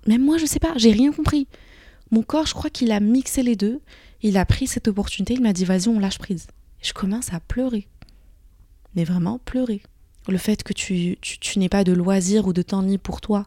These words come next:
ça joue aussi. Parce que l'absence d'activité un peu récréative, ça peut contribuer à un épuisement mental, physique, et qui te permet pas de récupérer, ni mentalement,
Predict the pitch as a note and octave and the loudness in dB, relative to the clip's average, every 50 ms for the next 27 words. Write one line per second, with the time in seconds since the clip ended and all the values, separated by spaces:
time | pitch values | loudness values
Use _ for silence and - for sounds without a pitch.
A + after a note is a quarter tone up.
0 | - - - - - - - - - E3+ E3 D#3+ E3 D#3 D#3 E3 - - C#4 D4 | -8 -16 -20 -20 -14 -12 -8 -6 -4 -4 -4 -2 -2 -4 -2 -2 0 0 0 -2
1 | - - - - - - - - - - - - - - - - - - - - | -2 -6 -16 -20 -20 -20 -20 -20 -20 -20 -20 -20 -20 -20 -20 -16 -14 -2 2 4
2 | F#3 F3+ F3+ - - A3 G#3+ G3 F#3+ F#3 - - - - F3 - - G3 F3+ F3 | 4 6 4 4 2 2 2 4 2 0 0 -2 -4 -6 -6 -2 -2 0 0 0
3 | F3 - F#3 F3+ - - - - - - - F#3+ - G3 F#3 - - - G3+ F3+ | 0 -2 -2 -4 -4 -8 -16 -20 -12 -8 -4 0 0 0 0 -2 -2 -2 0 0
4 | F3+ - - - A#3 C#4+ - - - - - - - - - - - - - - | 0 -2 -2 0 -2 -2 -2 -6 -14 -10 -10 -8 -8 -10 -8 -6 -4 -4 -2 -2
5 | F3+ F3 F3+ F3 F3+ C#4 - - E3 E3 F3 F3 E3+ F#3 - - - F#3 F3 F3+ | 0 0 0 0 0 -2 -2 -2 -2 0 0 0 0 0 -2 -4 -4 -2 0 2
6 | F3 E3+ E3 E3 E3+ - - F3 F#3 A3 A#3+ A3 - - - F3+ D#3+ D#3 F#3 B3 | 2 2 2 0 0 0 0 0 0 -2 -4 -8 -10 -6 -4 -2 0 2 2 0
7 | - - - - - - - - - - - - - - - - - - - - | 0 -2 -10 -20 -20 -20 -20 -20 -20 -20 -20 -20 -20 -20 -20 -20 -20 -20 -20 -20
8 | - - - - - - - - - _ _ _ - _ _ _ _ _ _ - | -20 -20 -20 -20 -20 -20 -20 -20 -20 _ _ _ -20 _ _ _ _ _ _ -20
9 | - - _ - - - - - - - - - - - F#3 F3 E3+ - - - | -20 -20 _ -20 -20 -20 -20 -20 -20 -20 -20 -8 -4 -2 -2 -2 -4 -6 -10 -10
10 | F#3 - F#3 E3+ - - F#3 E3+ F3 F3+ F3+ - F#3+ F#3 F3+ E3 E3+ E3 E3 D#3+ | -6 -4 -4 -2 0 0 0 0 0 0 0 0 -2 -2 -2 -2 -4 -2 -2 -2
11 | F#3 F#3 - - - - F3 E3 D#3+ F3 C4 - - - - - _ _ _ _ | -2 -4 -4 -4 -2 0 0 2 0 0 -2 -6 -12 -20 -20 -20 _ _ _ _
12 | _ - G3 G#3 B3 C4+ C#4+ C#4 - A#3+ A3 G#3+ G#3+ G3+ F#3 | _ 2 6 6 6 6 6 4 4 4 4 4 4 2 0